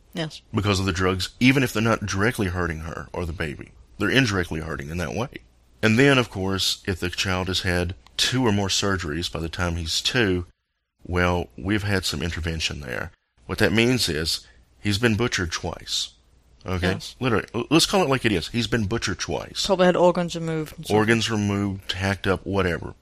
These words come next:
Speaker 1: Yeah.
Speaker 2: Okay? And by the time he's had two surgeries, because, you know, they try to avoid operating on infants. I
Speaker 1: Yeah,
Speaker 2: mean,
Speaker 1: at least you can give
Speaker 2: but
Speaker 1: them that, right?
Speaker 2: you, you can give them that. They try to avoid operating on infants.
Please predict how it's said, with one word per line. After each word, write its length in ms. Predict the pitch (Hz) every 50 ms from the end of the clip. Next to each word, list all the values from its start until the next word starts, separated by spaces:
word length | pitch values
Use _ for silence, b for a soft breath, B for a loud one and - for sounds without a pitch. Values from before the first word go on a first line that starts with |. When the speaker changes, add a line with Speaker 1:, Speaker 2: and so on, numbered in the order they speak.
| _ _ _
Speaker 1:
Yeah. 180 | - 175 165 160 147
Speaker 2:
Okay? 280 | - 87 85 95 90 90 - _ _ _ _ _ _ _ _ _ _ _ -
And 160 | - 98 95
by 140 | 92 101 120
the 100 | 139 165
time 220 | 156 151 151 143 135
he's 120 | 127 -
had 160 | 120 107 92
two 80 | - 113
surgeries, 440 | 101 - 104 101 98 87 85 80 -
because, 240 | - 95 87 87
you 80 | 101 101
know, 140 | 104 98 95 B B B B -
they 160 | 104 120 117
try 200 | - - 135 135
to 60 | 135
avoid 460 | 120 107 98 95 92 92 92 87 80 - - - -
operating 460 | 87 87 85 - 90 85 85 87 85
on 180 | 82 80 80 85 - - _ _ _ _ _ _ _ _ _ _ -
infants. 520 | 98 98 85 - - - - - - - - -
I 40 | 202
Speaker 1:
Yeah, 60 | 190
Speaker 2:
mean, 100 | 190 -
Speaker 1:
at 60 | 208
least 220 | 233 262 277 277 -
you 60 | 233
can 200 | - - 208 196
give 120 | 202 196
Speaker 2:
but 40 | 180 180
Speaker 1:
them 60 | 180
that, 200 | 175 160 160 -
right? 240 | 165 165 165 165 -
Speaker 2:
you, 60 | -
you 100 | 110 107
can 260 | - 123 127 127 131
give 140 | 120 123 107
them 140 | 110 98 95
that. 180 | 95 82 - -
They 100 | 90 87
try 280 | - - - 98 104
to 80 | 110 110
avoid 280 | 95 92 92 92 82
operating 360 | 65 80 82 - 87 80 85 82
on 80 | -
infants. 340 | - 92 87 - 82 -